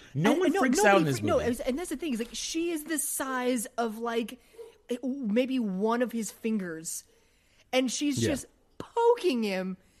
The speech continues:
Speaker 2: and he's like, "Uh, uh."
Speaker 1: And he doesn't give a fuck. You know what I mean? He does not give a
Speaker 2: Which
Speaker 1: shit. But I love, I love his just, his,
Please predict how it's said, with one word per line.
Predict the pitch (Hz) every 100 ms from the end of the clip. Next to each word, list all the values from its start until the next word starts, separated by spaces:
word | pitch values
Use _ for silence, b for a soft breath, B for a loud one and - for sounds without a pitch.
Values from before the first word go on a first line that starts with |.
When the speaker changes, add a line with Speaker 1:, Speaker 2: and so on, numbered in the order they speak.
| b
Speaker 2:
and | 233 240
he's | 254 233
like, | 214 190
"Uh, | 139 151 170 185 170 _ _ -
uh." | 175 185 190 190 190 190 190 - _ _ _ _ _ _ B B B B B B B B B
Speaker 1:
And | - 170
he | 180
doesn't | 175 156
give | 156
a |
fuck. | 117 175 - - - -
You | 127
know | 139
what |
I |
mean? | 135
He | 143
does | 156
not | 135 123
give | 107
a | 95
Speaker 2:
Which | 220
Speaker 1:
shit. | - - B B
But | 127 185
I | 190
love, | 180 208 277 285 254 - -
I | 175
love | 170 190 262 254 196
his | 156 170 165 147
just, | 123 135 - - - _ -
his, | 123 -